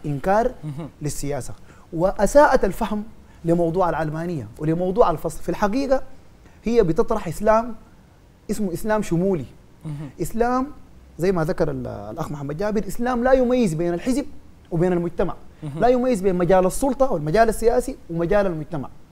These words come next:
Speaker 1: التمييز ده ضروري، هو في الواقع، في الواقع في تداخل.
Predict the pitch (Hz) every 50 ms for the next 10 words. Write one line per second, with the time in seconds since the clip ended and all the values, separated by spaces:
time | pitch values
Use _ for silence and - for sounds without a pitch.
0 | - - - - - - - _ 170 165 - - 214 220 262 285 277 220 233 262
1 | 214 233 233 247 254 226 143 104 104 143 226 220 - 226 196 202 226 226 220 -
2 | 233 226 - - - - - - 139 143 165 190 202 208 196 214 - - - -
3 | - - - _ _ - - _ - - - - - - 175 160 180 170 - -